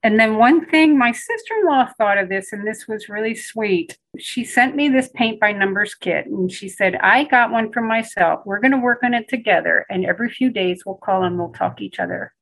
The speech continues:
to each other about the progress on this little paint by numbers thing." So I cannot believe how, while I was dead, just painting kind of mindlessly for a few hours every day while I was maybe listening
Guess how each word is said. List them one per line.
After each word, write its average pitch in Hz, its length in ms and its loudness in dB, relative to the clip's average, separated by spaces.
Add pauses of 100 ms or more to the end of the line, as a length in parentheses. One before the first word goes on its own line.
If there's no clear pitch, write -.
(220)
to 196 120 -2
each 185 200 0
other 185 180 2
about 180 400 0
the 185 80 -18
progress 220 540 2
on 185 140 -2
this 190 300 -6
little 185 200 -8
paint 185 240 -2
by 185 80 2
numbers 196 420 -4
thing." - 320 -8 (840)
So 214 640 4
I 277 160 4
cannot 359 400 4
believe 226 640 -2 (120)
how, 196 540 4
while 202 280 4
I 208 140 4
was 190 240 -8
dead, 202 640 2 (420)
just - 360 -2
painting 285 840 2
kind 254 260 0
of 240 180 0
mindlessly 226 840 0
for 185 140 2
a 185 80 -8
few 202 240 -6
hours 190 480 2
every 185 260 -4
day 185 320 0
while 208 180 -4
I 185 80 2
was 180 220 -2
maybe 190 300 -2
listening 185 680 -2